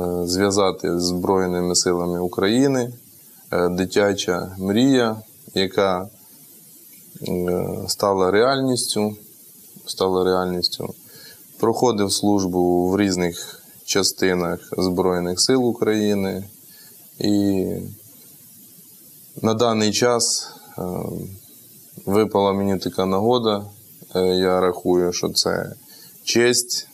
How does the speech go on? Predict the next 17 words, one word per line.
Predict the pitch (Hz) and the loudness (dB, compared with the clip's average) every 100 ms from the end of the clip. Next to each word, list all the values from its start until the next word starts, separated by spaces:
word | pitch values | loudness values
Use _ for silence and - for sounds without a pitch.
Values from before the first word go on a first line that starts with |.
| - - - | -20 -20 -20
честь | - - 95 90 - - | -8 -2 0 -2 -8 -10
для | 95 95 | -2 0
нас, | 95 90 85 - | 2 0 0 -2
е, | 90 90 92 | -2 -2 -2
всіх | - - 110 113 - - - - - - - - | -2 0 2 0 -4 -18 -20 -20 -20 -20 -20 -6
разом | 90 95 95 95 101 98 92 87 87 87 | 0 2 2 2 2 2 2 0 -2 -2
з | 85 90 87 87 87 87 90 | 0 2 2 2 -2 -4 -2
населенням | 92 90 98 92 90 87 87 87 | 0 2 2 2 0 -2 -4 -2
Івано-Франківщини, | 90 90 90 - 92 92 - 120 120 - 107 98 101 - - - - - - - - | -2 0 -2 -4 -2 -2 0 -2 0 -2 0 -2 -4 -12 -20 -20 -20 -20 -20 -20 -6
е, | 90 90 87 87 87 90 87 87 - - | -2 0 0 0 -2 -4 -8 -12 -20 -6
конкретно | - 98 101 95 90 90 87 87 - | -2 0 2 2 0 -4 -6 -6 -8
на | 90 | -6
Коломийщині, | 87 87 90 101 120 120 110 101 90 | -2 0 2 2 0 0 -2 0 -2
сформувати | - 95 92 98 95 92 87 87 | 0 0 2 2 2 2 -2 -4
такий | 90 87 95 87 | -4 -2 0 0
потужний | - 90 - 92 87 87 | -2 -2 0 0 0 -2
підрозділ, | 85 92 101 127 127 110 107 | -4 -2 2 2 2 0 -2